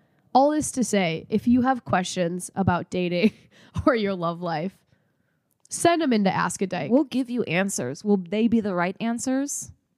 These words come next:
Speaker 2: Probably not.
Speaker 1: Also, if you are that person that we used your phone to slide into people's inboxes on those dating apps, please let us know what happened.
Speaker 2: Let us know if the worm or bug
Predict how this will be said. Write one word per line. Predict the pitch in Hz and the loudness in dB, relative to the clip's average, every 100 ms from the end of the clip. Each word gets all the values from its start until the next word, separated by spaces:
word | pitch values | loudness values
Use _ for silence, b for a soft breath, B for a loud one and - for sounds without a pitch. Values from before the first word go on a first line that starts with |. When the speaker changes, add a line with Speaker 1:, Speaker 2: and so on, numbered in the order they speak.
| _ _ | _ _
Speaker 2:
Probably | 240 240 233 202 | 2 4 2 -2
not. | 123 110 113 277 | -8 -10 0 4
Speaker 1:
Also, | 302 370 330 | 4 4 0
if | 247 | 2
you | 262 349 | 2 2
are | 359 | 0
that | 320 | 0
person | - 269 269 | 0 0 0
that | 240 196 | -2 0
we | 214 | 0
used | 214 214 - - | 0 -2 -4 -4
your | 214 202 | 0 0
phone | - 196 202 208 | 2 0 0 -4
to | 214 196 | -4 -2
slide | - 196 190 | -2 -4 -4
into | 196 196 - 196 | -6 -8 -6 -6
people's | 180 202 190 190 196 208 - - - | -4 -6 -6 -6 -6 -8 -12 -16 -4
inboxes | 190 190 196 190 - 226 233 | -2 0 0 -2 -4 -4 -2
on | 196 196 | -2 -2
those | 190 | -4
dating | 185 185 185 | -4 -6 -6
apps, | 185 - - | -10 -12 -2
please | 359 403 | 0 2
let | 392 392 | 0 -2
us | 392 381 | -2 -2
know | |
what | 370 349 | -2 -2
happened. | 381 - 185 233 - _ _ _ _ _ _ | -2 -2 -4 -6 -16 _ _ _ _ _ _
Speaker 2:
Let | 202 220 | 2 4
us | 254 | 4
know | 247 240 | 2 0
if | 220 | 0
the | |
worm | 185 175 180 180 | 0 2 0 -2
or | 165 | -4
bug | 147 143 147 156 | -4 -2 -2 -4